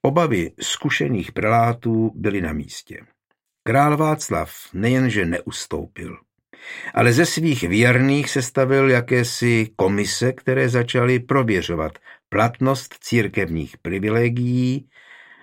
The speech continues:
a rovněž to, zda listiny, v nichž se církvi daruje pozemkový majetek, nejsou falza. Někteří si počínali hodně neomaleně. Slánského děkana stloukli, protože odmítl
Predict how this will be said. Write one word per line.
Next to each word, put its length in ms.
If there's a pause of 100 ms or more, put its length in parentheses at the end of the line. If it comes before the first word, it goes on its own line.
(100)
a 180
rovněž 540
to, 320
zda 260
listiny, 600
v 80
nichž 280
se 180
církvi 580
daruje 640 (320)
pozemkový 640
majetek, 720 (240)
nejsou 320
falza. 540 (1200)
Někteří 520
si 180
počínali 800
hodně 460
neomaleně. 840 (520)
Slánského 760
děkana 460
stloukli, 680
protože 420
odmítl 760